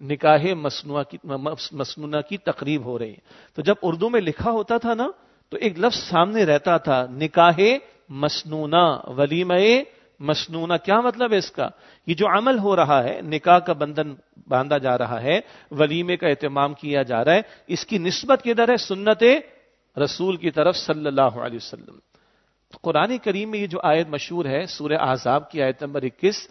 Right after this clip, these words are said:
"لَقَدْ كَانَ لَكُمْ فِي رَسُولِ اللَّهِ أُسْوَةٌ حَسَنَةٌ"، یقیناً تمہارے لیے رسول اللہ صلی اللہ علیہ وسلم کی زندگی میں بہترین نمونہ موجود ہے۔ تو یہ صرف ماہ ربیع الاول میں تلاوت کرنے کے لیے نہیں،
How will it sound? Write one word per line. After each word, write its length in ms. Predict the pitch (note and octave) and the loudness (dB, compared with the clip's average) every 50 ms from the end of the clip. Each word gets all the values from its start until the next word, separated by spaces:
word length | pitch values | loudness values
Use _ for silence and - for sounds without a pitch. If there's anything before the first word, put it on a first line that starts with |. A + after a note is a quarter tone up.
| - - - - - | -20 -20 -20 -14 -8
"لَقَدْ 380 | C#3+ C#3 D#3+ - G3+ G#3 - | 0 0 0 2 2 -2 0
كَانَ 280 | - F3 E3+ F#3+ G3+ G#3 | 4 4 4 4 4 2
لَكُمْ 320 | G3 F3+ E3+ - F3+ F#3 F3 | 0 -2 -2 -4 -4 -10 -8
فِي 160 | - F#3 F3+ | -4 -6 -2
رَسُولِ 380 | D3+ D3+ C3 - - F3+ E3+ D#3 | -2 -2 -4 -4 -8 -6 -6 -6
اللَّهِ 360 | C#3+ C#3 C#3+ C#3+ C#3 D#3 F3 | -4 0 2 2 2 0 -4
أُسْوَةٌ 480 | - D#3 D3+ - - D3 C#3 - E3 D3+ C#3+ - | -6 -8 -12 -12 -8 -8 -8 -8 -8 -12 -8 -8
حَسَنَةٌ"، 440 | C3 A#2 - - A#2+ A2+ A#2+ D3 A3+ F4 - - - - _ - | -8 -8 -6 -6 -8 -6 -4 -6 -6 -6 -10 -20 -20 -20 _ 0
یقیناً 420 | D#3 D#3+ - - F3 F#3 G#3 G#3+ | 0 0 2 2 -2 -2 -2 -2
تمہارے 400 | E3+ F#3 D#3+ D#3 D3+ D#3+ E3 E3 | -4 -4 -4 0 0 0 0 0
لیے 200 | D3 D3+ F3 F#3 | -4 -2 -4 -4
رسول 340 | D#3 D#3 - - - D#3+ D3 | -4 -4 -6 -6 -8 -8 -8
اللہ 260 | C#3+ C#3+ C#3+ D#3 F3 F3+ | -8 -2 2 2 2 2
صلی 260 | - - F3+ E3+ D#3+ | 0 -4 -6 -4 -4
اللہ 120 | D3+ C#3+ D3 | 0 2 2
علیہ 200 | D3 C#3 - E3 | 0 0 -2 -8
وسلم 160 | D#3+ D#3+ D#3 | -10 -10 -8
کی 100 | D#3 D#3 | -8 -8
زندگی 440 | C#3 D3+ D3 C#3 D3+ C#3+ C#3 E3+ E3+ | -8 -8 -8 -6 -6 -6 -4 -6 -4
میں 120 | F3 E3+ | -4 0
بہترین 420 | D3+ D#3 D3 C#3+ - D#3+ F3 F3+ | 2 2 2 4 2 0 0 0
نمونہ 440 | E3 D#3 D3+ D3 D3+ D#3+ F#3 A3 C4 E4+ - - - - _ _ | -2 -4 -6 -6 -2 4 4 4 4 4 -2 -8 -20 -20 _ _
موجود 520 | - D#3 D#3 D3 D3 C3 D3+ F#3 G3+ G3 C#3+ | -6 -2 2 2 2 2 2 2 2 2 4
ہے۔ 160 | B2+ D3 C3 - - - - _ _ | 4 0 0 0 -4 -20 -20 _ _
تو 80 | - E3 | -8 -6
یہ 140 | D#3+ A3 B3+ | -2 -2 -2
صرف 240 | - - C#4 C#4 A3 | -2 -2 -4 -4 -4
ماہ 320 | F3 E3 D#3+ D#3+ D#3+ F3 | 2 4 4 4 4 2
ربیع 400 | A3 A#3 A3 F3+ F3 F3 F#3 G3 | 0 -2 -2 0 -2 -2 -2 -2
الاول 300 | F3+ F3 E3 E3 G3 G3 | -2 -4 -2 -2 -6 -6
میں 120 | G#3 A#3 | -6 -8
تلاوت 440 | A3 - F#3 D3+ C#3+ D3 E3+ G3 F#3 | -6 -4 2 4 4 4 4 2 -2
کرنے 280 | - G3 F3+ F#3+ F#3+ F#3+ | -2 -6 -4 -4 -6 -6
کے 100 | E3+ G3 | -4 -4
لیے 120 | F#3+ G3 | -4 -2
نہیں، 260 | F3+ F3+ G3+ G#3 E3+ | -2 -2 -4 -4 -6